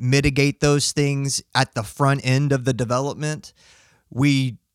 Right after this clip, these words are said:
like, the, the history of all of the, of all previous technologies has always been rush it to market, then we'll let the marketplace, you know,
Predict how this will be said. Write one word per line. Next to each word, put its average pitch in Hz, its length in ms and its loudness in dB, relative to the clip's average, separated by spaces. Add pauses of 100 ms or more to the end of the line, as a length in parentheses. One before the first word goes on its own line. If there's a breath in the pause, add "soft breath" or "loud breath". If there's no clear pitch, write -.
(560)
like, 117 400 0
the, 123 340 0
the 117 140 -2
history 175 500 0
of 131 160 0
all 147 180 4
of 127 140 -4
the, 131 160 -6
of 127 180 2
all 139 220 4
previous 143 460 0
technologies 127 640 0
has 113 120 -4
always 120 300 0
been 110 340 0 (340 soft breath)
rush 135 380 4
it 180 120 -2
to 165 100 -2
market, 139 540 0 (280)
then 202 460 2
we'll 180 180 2
let 170 280 0
the 147 160 0
marketplace, 139 880 -2
you 135 220 -2
know, 113 360 0